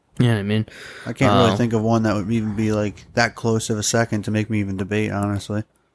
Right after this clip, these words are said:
Speaker 1: Yeah, I can't either. I don't think there is one.
Speaker 2: No.
Speaker 1: The defensive ability of Yadier Molina was just next level.
Speaker 2: Yeah.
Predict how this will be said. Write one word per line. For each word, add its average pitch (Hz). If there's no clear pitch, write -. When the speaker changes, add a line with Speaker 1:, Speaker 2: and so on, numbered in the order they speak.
Speaker 1:
Yeah, 117
I 117
can't 117
either. 117
I 123
don't 120
think 120
there 101
is 120
one. 95
Speaker 2:
No. 123
Speaker 1:
The 120
defensive 123
ability 107
of 98
Yadier 107
Molina 110
was 107
just 101
next 107
level. 92
Speaker 2:
Yeah. 165